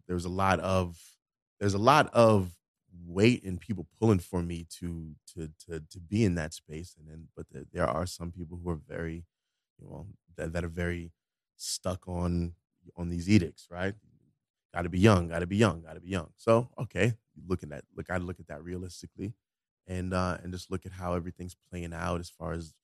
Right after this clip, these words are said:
you know, A E W's roster is chock full of dudes. And, um, so it, it, it, it's one of those things, I talk about this a lot. It's, it's perspective, right? We, we, we panic and we freak out because we don't have the benefit of perspective. Everything in life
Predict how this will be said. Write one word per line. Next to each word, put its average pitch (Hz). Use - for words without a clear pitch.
you 69
know, 80
A 82
E 85
W's 87
roster 87
is -
chock -
full 87
of 80
dudes. 73
And, -
um, -
so 120
it, 104
it, 101
it, 95
it's 110
one 131
of 117
those 107
things, 107
I 101
talk 98
about 90
this 87
a 82
lot. 85
It's, -
it's -
perspective, 101
right? 80
We, 85
we, 90
we 92
panic 113
and 87
we 87
freak -
out 82
because 85
we 85
don't 85
have 80
the -
benefit 80
of -
perspective. -
Everything 90
in 85
life 78